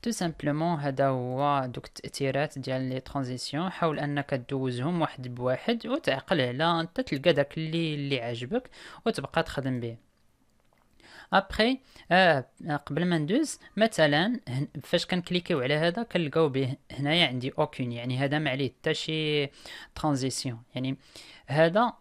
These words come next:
كتلقاه بانه كيس-، مع كنكليكيو عليه كيدينا ال-، سميتو، كيدينا ال-، ال-، اشنا هو، يعني داك لانيماسيون اللي، اللي طبقنا عليه. والا بغيتي تحيدو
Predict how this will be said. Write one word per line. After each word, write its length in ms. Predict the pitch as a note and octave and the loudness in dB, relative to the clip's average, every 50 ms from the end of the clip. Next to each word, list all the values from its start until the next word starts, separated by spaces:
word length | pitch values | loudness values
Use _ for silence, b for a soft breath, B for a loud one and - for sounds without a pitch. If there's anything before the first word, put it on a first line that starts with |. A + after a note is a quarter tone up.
| - | -4
كتلقاه 520 | - E3+ - D3+ C3+ C3 E3 F#3 G#3 E3+ - - | -4 -4 -2 -2 0 4 4 4 4 2 -2 -4
بانه 460 | C3+ - - D3+ D#3 D#3 D3+ D3 D#3 | -6 -4 -2 0 0 0 2 0 0
كيس-، 300 | - - D#3+ D3+ - - - | 0 -2 -2 -2 -4 -6 -6
مع 240 | - C3+ B2+ B2+ D#3+ | -6 -4 0 2 2
كنكليكيو 540 | F3+ - F#3 F3 F3 - F3 F3 - E3+ D3+ | 2 0 -2 -6 -4 -4 -6 -4 -2 -2 -2
عليه 180 | B2 C#3+ F#3+ F3+ | 0 0 -2 -4
كيدينا 560 | - - - D3 B2 A#2 - D#3 E3+ E3+ D#3+ | -4 -4 -6 -4 -4 -4 -2 0 0 2 0
ال-، 640 | D3 - - F#3 E3+ D#3 - - - C#3+ C#3 C#3+ - | 0 -2 -4 -6 -10 -10 -10 -10 -10 -8 -6 -6 -6
سميتو، 440 | - - C#3+ C3+ C3+ - B2 C3 | -4 -4 -4 -4 -4 -6 -10 -12
كيدينا 560 | C#3 - - C3+ A#2+ A#2 - C#3 D3 D3+ D3+ D3 | -10 -8 -6 -6 -6 -6 -4 -4 -2 0 0 0
ال-، 200 | D3 C#3+ C#3 C#3+ | 0 0 0 0
ال-، 560 | C#3+ C#3 C#3 C#3 C3+ C3+ D3 C3+ C3+ C3+ - | 0 0 0 -2 -2 -4 -4 -6 -6 -4 -4
اشنا 300 | D3 - - D#3+ D3+ C#3 | -4 -4 -2 -2 0 0
هو، 400 | C3 B2+ B2+ C3 D3 F3 G3 - - | 0 0 0 2 2 2 2 0 -2
يعني 260 | C#3 B2+ B2 C3+ C3+ | -6 -4 -4 -2 0
داك 220 | B2+ C#3+ - - | 0 0 0 0
لانيماسيون 720 | D#3 D#3 D3+ D3+ D3 C#3+ C#3+ C#3 - - - F3 F#3 A#3+ A3+ - B B B B B B B B B | 0 0 0 0 0 0 0 -2 -2 -4 -4 -2 -2 -2 -2 -4 B B B B B B B B B
اللي، 280 | C#3 C#3 C#3+ D3 C#3+ C#3 | -4 -2 0 2 2 2
اللي 180 | - C#3 D3 D#3 | 2 2 0 0
طبقنا 500 | - - C3+ - - - - - D3+ C#3 | 2 0 -2 -2 -4 -12 -6 -2 0 0
عليه. 220 | A#2+ A#2 A#2+ A#2+ - B B B B B | 0 0 -2 -6 -8 B B B B B
والا 200 | D#3+ F3 F#3+ A#3+ | 0 4 4 4
بغيتي 320 | A3 E3 D#3+ D#3+ - F3+ | 4 2 0 0 -2 -2
تحيدو 640 | - - - - E3+ D#3 C#3+ C#3 B2+ B2 E3 A#3 C#4+ | -4 -4 -4 -2 0 2 2 2 4 4 4 4 2